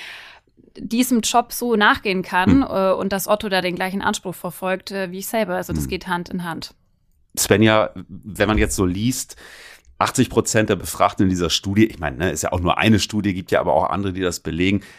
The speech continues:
Speaker 2: sagen, Diversität ist wichtig für die Jobwahl, dann könnten ja vielleicht böse Zungen auch sagen, also ist Diversity eigentlich nur ein Employer-Branding-Thema?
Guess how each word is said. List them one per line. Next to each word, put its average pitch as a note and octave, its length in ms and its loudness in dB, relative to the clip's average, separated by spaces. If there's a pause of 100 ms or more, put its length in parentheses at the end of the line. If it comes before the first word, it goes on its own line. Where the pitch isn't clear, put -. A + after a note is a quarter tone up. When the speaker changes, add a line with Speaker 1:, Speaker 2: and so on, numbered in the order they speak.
Speaker 2:
sagen, F#2 460 0 (880)
Diversität G2+ 800 2
ist E2+ 240 -8
wichtig A2+ 400 -2
für F#2+ 120 -2
die F2 380 -6 (320)
Jobwahl, G2 720 2
dann F2 280 -2
könnten G#2 360 -2
ja F#2 100 2
vielleicht F2 240 -2
böse F#2+ 240 0
Zungen G#2 240 -2
auch F2+ 100 -2
sagen, F#2 240 2
also F2+ 160 -2
ist E2+ 120 -8
Diversity F2+ 500 -2
eigentlich E2 220 -4
nur F2+ 120 -2
ein F2 60 -2
Employer-Branding-Thema? C#3+ 1080 0